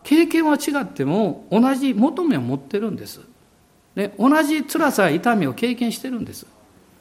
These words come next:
その現れ方や経験の仕方が違うだけなんです。そして、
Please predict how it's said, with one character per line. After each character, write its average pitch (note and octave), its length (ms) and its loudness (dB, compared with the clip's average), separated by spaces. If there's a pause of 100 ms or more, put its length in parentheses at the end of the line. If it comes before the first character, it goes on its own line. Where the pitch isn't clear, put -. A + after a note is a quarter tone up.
(540)
そ C4+ 160 2
の B3 200 4
現 C4+ 240 4
れ C4 80 2
方 A#3+ 280 0
や D#3 80 2
経 A3 180 0
験 A3 140 -2
の G#3+ 80 2
仕 G3 100 -6
方 F#3+ 220 -4
が F3+ 60 0
違 F3+ 160 -2 (160)
う C4+ 40 0
だ B3+ 100 0
け A#3 80 -4
な E3+ 120 -4
ん G#2 60 -8
で G#2+ 100 -12
す。 - 120 -18 (480)
そ A3 140 -2
し G3+ 100 -6
て、 F3 400 0